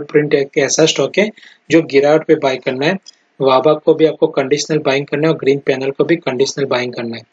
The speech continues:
तो guys, आज की video में इतने ही रहे। Video अच्छा लगा तो प्लीज video को लाइक करके जाना और channel को subscribe करना। अगर कुछ भी क्वेरी हो तो गाइस, आप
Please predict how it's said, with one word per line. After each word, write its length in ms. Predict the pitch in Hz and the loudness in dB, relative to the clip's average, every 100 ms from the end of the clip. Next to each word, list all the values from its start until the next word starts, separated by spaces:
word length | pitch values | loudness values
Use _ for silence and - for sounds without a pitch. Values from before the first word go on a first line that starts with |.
| _ _ _ _ | _ _ _ _
तो 100 | 170 | 2
guys, 220 | 160 165 | 2 2
आज 180 | 170 143 | 2 0
की 140 | - 170 | 0 2
video 240 | 147 156 | 4 4
में 100 | 165 | 4
इतने 220 | 156 - | 2 0
ही 60 | 156 | 2
रहे। 100 | 165 | 2
Video 260 | 135 151 156 | 2 2 2
अच्छा 220 | - 147 | 0 0
लगा 200 | 151 156 | 2 2
तो 100 | 160 | 2
प्लीज 320 | - 151 147 | 0 -2 0
video 200 | 135 143 | 2 4
को 120 | 147 | 4
लाइक 260 | 139 135 139 | 2 0 -2
करके 240 | 135 120 139 | -4 -2 0
जाना 280 | 156 175 180 _ _ - | 2 0 -6 _ _ -2
और 80 | 156 | 0
channel 320 | 151 139 147 | 2 0 0
को 120 | 143 | 0
subscribe 440 | 156 139 - 143 139 | 0 -2 -2 -2 0
करना। 220 | 151 147 | 0 0
अगर 160 | 147 160 | 2 2
कुछ 260 | - 143 | 0 0
भी 120 | 139 160 | 2 2
क्वेरी 280 | 151 143 | 2 2
हो 60 | 156 | 2
तो 120 | 156 | 4
गाइस, 220 | 160 170 | 2 2
आप 160 | 190 | 2